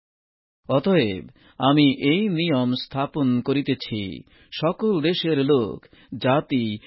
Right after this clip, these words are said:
ও ভাষাবাদীগণের মধ্যে যে কেহ শদ্রকের, মৈশকের ও অবেদনগোর ঈশ্বরের বিরুদ্ধে কোন ভ্রান্তির কথা বলিবে, সে খণ্ড বিখণ্ড হইবে এবং তাহার গৃহ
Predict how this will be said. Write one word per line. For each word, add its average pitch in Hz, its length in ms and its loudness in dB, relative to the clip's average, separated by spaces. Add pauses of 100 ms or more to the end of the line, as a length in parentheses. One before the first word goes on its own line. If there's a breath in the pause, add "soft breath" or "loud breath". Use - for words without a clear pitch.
(120)
ও 123 120 0
ভাষাবাদীগণের 123 1000 -2
মধ্যে 117 680 -4 (240 loud breath)
যে 143 220 2
কেহ 165 260 -2 (600 soft breath)
শদ্রকের, 127 600 -2 (380 soft breath)
মৈশকের 127 680 0 (240 loud breath)
ও 127 280 0
অবেদনগোর 123 920 0 (200 loud breath)
ঈশ্বরের 131 640 -2
বিরুদ্ধে 117 640 -2 (240 loud breath)
কোন 139 180 4
ভ্রান্তির 139 760 -2
কথা 127 380 -2
বলিবে, 120 460 -2 (400 soft breath)
সে - 180 -2 (100)
খণ্ড 170 440 -2
বিখণ্ড 139 500 -2
হইবে 117 600 -2 (340 soft breath)
এবং 123 400 2 (260 loud breath)
তাহার 139 460 0
গৃহ 131 560 -2